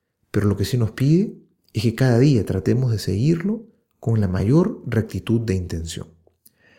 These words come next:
Soy el Padre Juan José Paniagua y les doy a todos mi bendición en el nombre del Padre, y del Hijo,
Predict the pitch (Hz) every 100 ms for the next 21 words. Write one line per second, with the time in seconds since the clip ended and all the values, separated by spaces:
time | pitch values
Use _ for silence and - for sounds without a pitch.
0 | _ _ _ _ _ _ _ - 139 127
1 | 135 143 143 110 98 117 107 113 143 170
2 | 202 214 - _ _ _ 127 120 131 147
3 | - 156 156 139 113 107 104 - 175 180
4 | 131 113 135 143 123 104 151 165 170 156
5 | 110 123 180 - 196 -